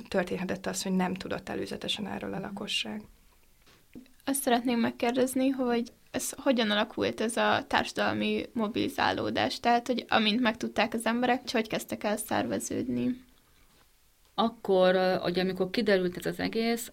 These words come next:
Speaker 3: akik, ö, lakosok ezt ugye ott helyben felfogták, hogy most mi történt, ők kezdtek egy ilyen önszerveződés, ö, útján összeállni. Ugye ismerték egymást, hogy nem vagyunk, ö, nagy falu, kétezres, ö, lakossal,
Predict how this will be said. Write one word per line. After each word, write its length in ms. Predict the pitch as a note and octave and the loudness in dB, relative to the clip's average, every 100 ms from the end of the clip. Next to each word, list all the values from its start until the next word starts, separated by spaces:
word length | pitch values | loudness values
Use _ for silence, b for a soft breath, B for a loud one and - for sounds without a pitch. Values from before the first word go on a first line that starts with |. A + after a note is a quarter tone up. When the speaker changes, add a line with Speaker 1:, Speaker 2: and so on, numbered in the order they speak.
| - | -16
Speaker 3:
akik, 280 | - A3+ G#3+ | -6 -2 0
ö, 180 | G#3 G#3 | 2 4
lakosok 400 | A3 A#3 G#3+ G3 | 4 2 0 -2
ezt 180 | F#3 F#3 | -2 -2
ugye 200 | F#3+ F#3 F3+ | -2 -2 -2
ott 220 | - F#3+ | -4 -6
helyben 440 | F3+ E3 F3+ F#3 E3+ | -6 -6 -4 -4 -4
felfogták, 640 | F3+ F3+ F3+ - F3 F3+ | -2 -2 -4 -8 -8 -6
hogy 120 | F#3 | -6
most 180 | E3 E3+ | -6 -6
mi 80 | F3+ | -6
történt, 600 | F3 G3+ A3 A3+ A3+ - | -4 -2 2 2 2 0
ők 200 | G#3+ G3 | 0 0
kezdtek 420 | F#3 E3+ - F3+ | 0 -4 -4 -4
egy 80 | F3+ | -2
ilyen 160 | F#3 F#3 | -2 0
önszerveződés, 1200 | A3 G3+ F#3 - - E3 D#3+ E3 - E3 F3 - | 2 2 0 -4 -4 -6 -4 -4 -4 -4 -2 -2
ö, 240 | E3 - C#2 | -2 -4 -4
útján 560 | - F3 - F3 F3+ | -4 -6 -4 -4 -2
összeállni. 840 | - F3+ - F#3 F3+ F#3 F#3+ G#3+ A3 - B B B | -2 -4 -4 -2 0 0 2 2 0 -4 B B B
Ugye 180 | F#3+ | 2
ismerték 560 | - A3 A3+ G#3 G3 F#3+ | 4 4 2 0 0 2
egymást, 320 | F#3 F#3+ F#3 | 2 2 -2
hogy 100 | G3 | 0
nem 200 | G#3 A3 | 2 4
vagyunk, 420 | G#3 F#3 F3+ F3+ | 2 2 0 -2
ö, 280 | F3+ F3+ F3 | 0 2 2
nagy 300 | F3 E3+ E3+ | 0 -2 -4
falu, 400 | - - F3 G3 G#3 B B B | -6 -4 0 0 0 B B B
kétezres, 640 | F#3 F3+ F3+ E3+ E3+ - | -4 -2 -4 -2 -2 -2
ö, 180 | E3+ E3+ | -2 -2
lakossal, 720 | F3+ F3+ F3+ - - E3 | -2 0 0 0 0 0